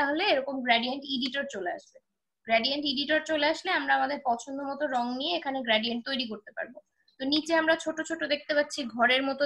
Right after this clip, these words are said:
দেখা যাচ্ছে, এইগুলো হচ্ছে আপনার color এবং কালারের যে location, কোন কালারটা কত দূর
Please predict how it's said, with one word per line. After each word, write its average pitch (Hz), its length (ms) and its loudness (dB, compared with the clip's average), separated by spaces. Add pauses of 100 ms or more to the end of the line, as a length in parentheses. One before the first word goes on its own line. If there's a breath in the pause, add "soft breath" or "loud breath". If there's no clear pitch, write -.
দেখা 247 220 -2
যাচ্ছে, 226 280 -4 (880)
এইগুলো 294 320 4
হচ্ছে 339 240 -2 (200)
আপনার 277 220 4 (120)
color 269 300 8 (100)
এবং 294 120 0 (160)
কালারের 269 440 6
যে 311 160 2
location, 277 440 -4 (160)
কোন 294 120 4 (140)
কালারটা 277 360 2 (120)
কত 254 140 -2 (120)
দূর 285 120 0